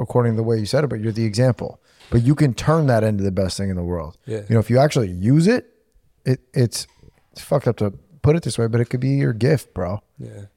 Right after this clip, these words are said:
Speaker 1: And, like, if you save people's lives, you're a fucking hero instantly. And it's easy to, to do that when you are, you know, the example.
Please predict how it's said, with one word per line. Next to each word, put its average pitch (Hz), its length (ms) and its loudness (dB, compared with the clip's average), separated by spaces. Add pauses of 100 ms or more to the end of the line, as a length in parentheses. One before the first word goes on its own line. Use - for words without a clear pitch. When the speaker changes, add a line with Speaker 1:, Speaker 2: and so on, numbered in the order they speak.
(200)
Speaker 1:
And, 107 160 0
like, 104 180 0
if 101 160 -6
you 127 80 0
save 139 300 0
people's 131 320 0
lives, 117 340 2
you're 127 220 -2
a 127 60 -6
fucking 123 260 -4
hero 117 320 -2
instantly. 90 480 -6 (360)
And - 80 -2
it's 110 140 -2
easy 113 480 2
to, - 60 -10 (260)
to 107 500 0 (400)
do 120 200 0
that 104 200 0
when 101 220 -2
you 110 320 0 (140)
are, 98 420 2 (460)
you 120 80 2
know, 95 340 0
the 104 240 0
example. 117 560 0